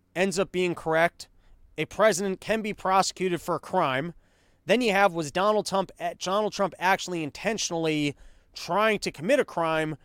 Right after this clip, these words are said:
or did he just have bad legal counsel? And now on top of all of that, let's just say all of that stuff,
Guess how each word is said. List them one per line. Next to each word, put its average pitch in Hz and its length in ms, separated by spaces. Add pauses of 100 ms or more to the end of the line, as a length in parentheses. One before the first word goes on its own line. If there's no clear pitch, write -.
(140)
or 170 140
did 190 180
he 180 80
just 175 240
have 170 240
bad 156 320
legal 135 320
counsel? 117 540 (600)
And 139 140
now 196 220
on 170 100
top 208 340
of 170 220
all 170 260
of 120 140
that, 165 380 (400)
let's 160 180
just 151 140
say 139 160
all 247 340
of 240 60
that 220 200
stuff, - 440